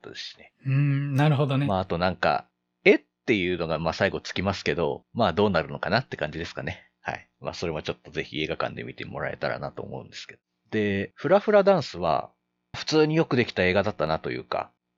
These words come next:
Speaker 1: フラガールっていうね、実写映画もあるじゃないですか。
Speaker 2: うん。
Speaker 1: なんか今更それやるの？みたいな感じもあったんですけど、やっぱり東日本大震災から十
Speaker 2: うん。
Speaker 1: 年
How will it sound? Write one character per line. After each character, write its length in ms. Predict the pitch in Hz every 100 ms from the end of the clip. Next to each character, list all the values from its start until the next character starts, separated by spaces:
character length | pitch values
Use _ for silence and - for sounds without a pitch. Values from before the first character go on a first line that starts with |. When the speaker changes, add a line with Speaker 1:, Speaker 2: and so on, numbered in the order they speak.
| _ -
Speaker 1:
フ 140 | 139
ラ 220 | 135 131
ガ 200 | 135 123
ー 40 | 95
ル 180 | 78
っ 140 | - -
て 340 | 82 73 - -
い 80 | 80
う 260 | 73 73 -
ね、 160 | 120 85
実 80 |
写 200 | - 95
映 60 | 92
画 80 | 80
も 240 | 69 - _ _
あ 100 | 98
る 80 | 87
じ 60 | 71
ゃ 60 |
な 100 | 60
い 60 | 58
で 60 |
す 120 | - -
か。 180 | - -
Speaker 2:
う 80 | 143
ん。 220 | 143 -
Speaker 1:
な 120 | - 123
ん 20 |
か 100 | 101
今 240 | 107 131
更 240 | - 170 165
そ 160 | 160
れ 400 | 151 147 139 - _
や 140 | - 98
る 140 | 120
の？ 160 | 90 -
み 100 | 95
た 120 | -
い 40 | 131
な 100 | 123
感 240 | 98 101
じ 100 | 95
も 220 | 95 82
あ 20 |
っ 80 | 120
た 140 | - 67
ん 80 | -
で 60 |
す 100 | -
け 120 | -
ど、 240 | 80 80 -
や 80 | 92
っ 40 |
ぱ 140 | - 139
り 260 | 85 - _
東 380 | - 131 143 175
日 100 | 170
本 220 | 190 107
大 240 | 107 117
震 240 | 120 143 127
災 380 | - 60 - _ _
か 80 | -
ら 260 | - 82 - _
十 200 | 92 107
Speaker 2:
う 0 | 95
ん。 20 |
Speaker 1:
年 160 | 65